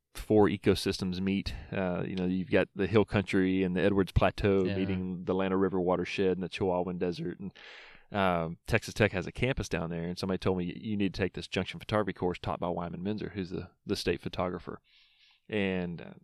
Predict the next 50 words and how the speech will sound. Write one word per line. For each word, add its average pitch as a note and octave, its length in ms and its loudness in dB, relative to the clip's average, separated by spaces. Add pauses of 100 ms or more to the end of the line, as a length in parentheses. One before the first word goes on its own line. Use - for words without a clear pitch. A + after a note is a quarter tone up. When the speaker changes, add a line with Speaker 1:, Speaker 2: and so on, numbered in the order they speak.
Speaker 1:
I F#2 60 -8
said, - 160 -4
"Absolutely." A2 640 4
And F2+ 380 -4
so F#2+ 160 0
I F#2 80 4
met A2+ 200 4
with A#2 120 6
Wyman. G#2+ 420 4 (380)
He, G#2 160 -2 (120)
he G#2 140 -4
taught G#2 300 4
one G#2 240 0
class G2 340 2
a G#2+ 40 2
week, G2 440 0 (160)
um, F2+ 420 -6
up G2+ 140 0
at - 100 -4
Texas F#2 320 -4
Tech, - 380 -4 (100)
'cause F#2 140 -14
he F#2 80 -4
lived F#2 280 0
a, - 60 -4 (200)
a - 80 -10 (280)
couple, - 200 0 (120)
uh, F#2+ 100 -4
about F#2+ 200 2
a - 40 -2
hundred F2+ 220 -4
miles E2+ 220 -2
away E2+ 180 -2
from - 280 -10 (200)
Lubbock. G2 280 2 (720)
And, G2+ 560 4
uh, F2+ 180 0
met A2+ 220 4
with A2+ 140 6
him G#2+ 100 2
after G2+ 240 2
he G#2+ 140 0
taught F#2+ 280 2
this - 160 -4
class, A2+ 600 2
talked F#2 240 2
to G#2 120 2
him. G2 300 0 (220)
Uh, F2+ 300 -2 (420)
we, G2 200 -2